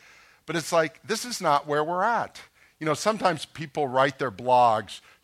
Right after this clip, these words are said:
two, three, four, five, six months in advance, and then they just send them out to you electronically, and you get one on the first or the fifteenth of the month.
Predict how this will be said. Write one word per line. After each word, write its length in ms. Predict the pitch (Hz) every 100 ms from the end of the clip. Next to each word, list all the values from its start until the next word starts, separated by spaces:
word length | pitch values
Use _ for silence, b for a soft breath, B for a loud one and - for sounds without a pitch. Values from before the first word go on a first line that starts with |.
| -
two, 300 | - 151 127
three, 360 | - 143 135
four, 380 | 113 - 131 117
five, 320 | - 123 117
six 320 | - - 185 170
months 320 | 151 143 -
in 120 | 135
advance, 600 | 120 98 131 120 110 - B B
and 140 | 139 139
then 120 | 147
they 140 | 147
just 200 | 131 135
send 240 | - 123 127
them 120 | 110
out 240 | 107 117
to 100 | -
you 160 | 117 113
electronically, 1040 | 110 104 107 - 110 104 110 - 110 104 104
and 100 | 101
you 80 |
get 260 | 90 104 95
one 160 | 107 101
on 120 | 104
the 80 | 104
first 420 | - 101 107 -
or 60 |
the 60 | 98
fifteenth 540 | - 104 - 110 104
of 80 | 107
the 80 | 101
month. 300 | 110 135 117